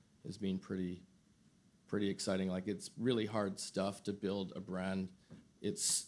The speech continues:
it's just relentless work, and it's just a lot of, you know, there's a lot of factors going on in this world that,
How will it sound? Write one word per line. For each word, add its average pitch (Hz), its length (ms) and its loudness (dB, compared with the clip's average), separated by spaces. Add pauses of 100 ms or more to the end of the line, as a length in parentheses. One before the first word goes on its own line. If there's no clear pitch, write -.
it's 95 220 -2
just 104 280 0
relentless 104 600 0
work, 107 400 -2
and 104 140 0
it's 95 200 -4
just - 260 -6
a 95 40 -4
lot 95 300 2
of, 92 220 -2 (540)
you 120 120 2
know, 95 160 0
there's 113 180 2
a 123 40 6
lot 117 180 10
of 113 80 0
factors 120 520 2
going 120 200 4
on 123 120 4
in 123 80 2
this 123 200 0
world 123 420 4
that, 110 200 2